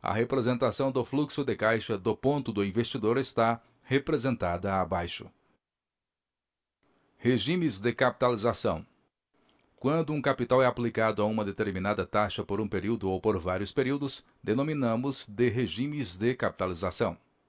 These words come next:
Assim, o montante representa o valor da capitalização atual. Regime de capitalização simples.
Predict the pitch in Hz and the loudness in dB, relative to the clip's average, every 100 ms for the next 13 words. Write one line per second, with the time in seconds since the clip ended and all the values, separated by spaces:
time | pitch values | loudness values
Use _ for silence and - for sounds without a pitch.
0 | _ _ _ _ _ _ _ - 135 - | _ _ _ _ _ _ _ 0 2 2
1 | 165 160 120 110 - 135 120 101 110 120 | 2 2 4 2 4 0 0 -2 -2 0
2 | 123 85 104 107 127 95 85 101 127 98 | -2 0 -2 0 0 0 0 2 0 0
3 | 90 131 - 135 117 113 - 110 117 135 | 0 0 2 0 2 0 0 0 0 0
4 | 110 92 107 117 85 - _ _ _ _ | -2 -2 2 2 2 -4 _ _ _ _
5 | _ _ _ _ _ _ _ _ _ _ | _ _ _ _ _ _ _ _ _ _
6 | _ _ _ _ _ 131 123 127 170 151 | _ _ _ _ _ 0 0 0 -2 -2
7 | 117 - 131 - 131 104 101 92 139 131 | -4 2 0 2 0 0 -2 0 -2 -4
8 | - 160 - 85 80 - - | -4 -6 -6 -6 -8 -10 -14